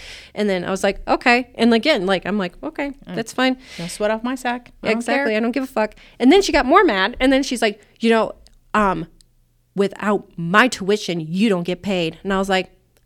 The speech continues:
Speaker 1: "That's only if you enroll." <laughs>
Speaker 2: Well, and it's like, I don't, I get paid whether you come or not. I don't give a shit.
Speaker 1: I know, but, um, when I said that, oh man, I thought her fucking head was gonna explode.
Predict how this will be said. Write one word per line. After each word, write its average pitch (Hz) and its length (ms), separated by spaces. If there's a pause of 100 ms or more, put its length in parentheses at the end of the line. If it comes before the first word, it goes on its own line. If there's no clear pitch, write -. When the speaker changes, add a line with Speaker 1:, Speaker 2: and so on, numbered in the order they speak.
(400)
Speaker 1:
"That's 254 180
only 165 160
if - 120
you - 120
enroll." - 460
<laughs> - 40 (1120)
Speaker 2:
Well, 262 440 (180)
and 269 160
it's 277 120
like, 254 140
I 208 120
don't, 247 280 (300)
I 226 80
get 349 220
paid 320 240
whether 262 180
you 262 160
come 277 260
or 262 60
not. 233 400
I 208 80
don't 254 160
give 262 140
a 285 40
shit. 196 360
Speaker 1:
I 240 80
know, 214 180
but, 220 380
um, 196 320
when 208 100
I 220 80
said 180 300
that, 190 200
oh 180 300
man, 170 300
I 196 60
thought 202 160
her 175 60
fucking 220 360
head 214 180
was 208 140
gonna 156 100
explode. 160 520